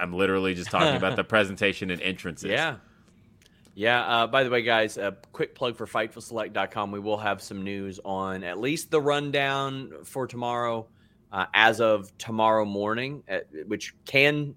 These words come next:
Speaker 2: and often does change. Literally, Brock Lesnar in the past has said, "Hey, uh, can you just move my match up? I wanna get the hell out of here at WrestleMania," and that's happened before. But,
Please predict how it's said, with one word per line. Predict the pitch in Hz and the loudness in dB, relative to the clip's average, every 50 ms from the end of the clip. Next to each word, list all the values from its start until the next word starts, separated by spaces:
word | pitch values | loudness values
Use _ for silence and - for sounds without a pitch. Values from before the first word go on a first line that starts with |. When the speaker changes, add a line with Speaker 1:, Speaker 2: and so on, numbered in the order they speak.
| _ | _
Speaker 2:
and | - 120 117 117 | 0 2 2 4
often | 107 117 123 127 - - 127 117 | 6 6 6 4 4 0 -4 0
does | 117 120 117 117 117 | 2 2 2 2 0
change. | - - 131 123 131 143 165 175 - - - - - _ _ _ _ _ - | -2 -2 -2 -2 -2 -2 -4 -8 -10 -16 -20 -20 -20 _ _ _ _ _ -12
Literally, | 104 104 110 127 139 151 170 165 165 165 180 185 | -6 -2 2 2 4 4 4 4 4 4 2 2
Brock | 175 143 143 139 143 147 - | 2 4 4 4 4 4 4
Lesnar | 147 143 147 156 147 160 151 | 4 4 4 2 2 -2 -2
in | 139 | -2
the | 131 | -4
past | - - 127 123 131 143 147 - | 0 2 4 4 4 4 2 -2
has | 135 - | -10 -8
said, | - - 131 113 104 - _ - - _ _ | -4 -2 -2 -2 -4 -8 _ -20 -20 _ _
"Hey, | - 185 190 196 185 165 | 0 2 2 4 4 4
uh, | 165 175 170 165 | 4 4 4 2
can | 170 - 185 180 | 0 -2 -4 -2
you | 180 185 | -2 -2
just | 175 180 156 | -4 -6 -4
move | 156 165 160 143 | -2 -2 0 0
my | 143 143 | 2 2
match | 135 131 123 120 117 - 143 | 4 6 6 6 6 4 0
up? | 123 - | 0 2
I | 120 | 2
wanna | 110 110 113 107 | 0 0 -2 -4
get | 101 101 - | -4 -6 -6
the | 101 | -4
hell | 95 90 87 | -2 0 0
out | 87 82 80 | 0 0 -2
of | 80 | -4
here | 85 82 76 73 - _ _ _ _ _ _ _ _ _ _ - | -6 -8 -8 -10 -12 _ _ _ _ _ _ _ _ _ _ -6
at | 98 95 - | -6 -4 -4
WrestleMania," | - 95 90 - - 87 85 82 82 78 78 76 76 73 | -4 -6 -6 -6 -10 -12 -10 -10 -10 -10 -10 -10 -12 -12
and | - 78 | -10 -10
that's | 78 78 76 - - - | -10 -10 -10 -12 -16 -20
happened | - - - 82 - - 73 76 | -14 -10 -10 -10 -10 -12 -16 -18
before. | 73 71 - 82 78 76 76 71 | -20 -18 -16 -12 -12 -12 -12 -8
But, | - 98 90 80 - | -4 -4 -4 -4 -6